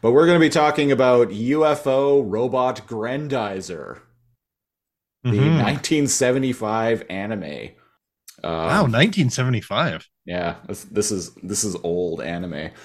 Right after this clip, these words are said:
Speaker 1: There's actually a new Grandizer game, video game that came out late last year too. And what's kinda great is, um, it uses that very, like, nineteen seventies style adventure-y music,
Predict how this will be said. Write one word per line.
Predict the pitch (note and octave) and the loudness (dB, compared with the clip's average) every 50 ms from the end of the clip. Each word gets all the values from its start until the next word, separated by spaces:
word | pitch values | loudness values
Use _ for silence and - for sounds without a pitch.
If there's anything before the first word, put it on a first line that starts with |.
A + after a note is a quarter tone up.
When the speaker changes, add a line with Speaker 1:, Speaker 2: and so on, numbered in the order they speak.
| - _ | -12 _
Speaker 1:
There's | - A#2+ | 0 2
actually | D3 D#3 D3+ - F#3 E3 C#3+ | 2 2 4 4 4 6 6
a | B2+ A2+ A2 G#2 | 6 4 4 2
new | G#2+ A2+ A#2 A#2+ B2 A#2+ | 2 0 2 2 0 0
Grandizer | G#2 F2+ - E2 F#2 G#2 G#2+ G#2+ G2+ F#2 F#2 G2 F2 F#2 F2 D#2+ D#2+ | -2 -6 -6 -6 -6 -4 -4 -4 -6 -4 -6 -6 -6 -6 -10 -8 -8
game, | D#2+ D#2 D2+ E2+ F#2 F2+ E2+ E2+ - | -8 -8 -6 -6 -8 -8 -10 -10 -6
video | G2+ G#2 G#2+ G#2+ F#2+ | -4 0 0 0 0
game | E2+ F2 E2 D#2 D#2 | 0 -4 -8 -8 -10
that | D#2 | -12
came | - - E2+ D#2 D#2+ | -10 -10 -12 -10 -10
out | D#2+ D2+ D#2 - - | -10 -10 -10 -8 -6
late | F#2 F2+ E2 - - | -4 -4 -4 -4 -4
last | F2 E2 D#2 D#2 - - | -4 -4 -4 -6 -8 -8
year | - E2+ D#2 C#2+ | -6 -6 -6 -6
too. | C#2+ - F#2+ F2+ E2+ D#2 D#2+ E2 - - - - - - _ | -6 -6 -6 -4 -4 -4 -6 -8 -10 -16 -20 -20 -20 -18 _
And | - G#2+ A#2 A2+ A2+ | -2 -2 0 2 2
what's | A#2 - - | 2 0 0
kinda | - C#3+ C#3+ D3 | -2 0 0 0
great | A#2+ - - F2 F#2+ G#2+ B2 A#2+ - | 0 0 -2 0 0 0 0 0 -2
is, | A2+ G#2 G2+ G2 F2+ D#2+ G#2+ | -2 -2 0 -2 -4 -4 -6
um, | G2 F#2+ F#2 F2 E2+ E2+ E2+ - _ _ _ _ _ _ _ _ | -4 -4 -4 -6 -6 -8 -10 -12 _ _ _ _ _ _ _ _
it | A#2+ B2 B2 | -2 -2 0
uses | A2 G2+ G2+ G#2+ A2+ A2+ C3 B2+ G#2+ - | 0 -2 -2 -2 0 2 2 0 0 0
that | A#2 A2 G#2+ F#2 E2+ | -2 -2 -2 -4 -4
very, | F#2+ F2 F#2 G2 G2 G2 | -6 -6 -4 -4 -4 -4
like, | F#2+ F#2 F2+ E2 D2+ | -4 -4 -6 -8 -8
nineteen | F#2 E2+ E2+ F2+ - G#2+ G#2 F#2 | -8 -8 -8 -8 -6 -6 -6 -4
seventies | E2+ - - D2+ D2+ D#2+ F2+ F#2 F#2+ G2 F#2+ | -4 -4 -4 -4 -4 -4 -4 -4 -4 -4 -4
style | - - F#2 F2+ F#2 F#2 F#2 F#2+ | -4 -4 -2 -2 -2 -2 -2 -2
adventure-y | F2+ E2+ E2+ - D2+ E2+ F2+ - - G#2 G2+ G2+ G2+ G#2 | -4 -4 -6 -8 -8 -8 -8 -4 -2 0 0 0 0 -2
music, | G#2 G#2+ G#2+ A2 G#2+ A2+ C3 C3+ C3 - - - | -2 -2 -2 -2 -2 -2 -2 -4 -4 -8 -16 -20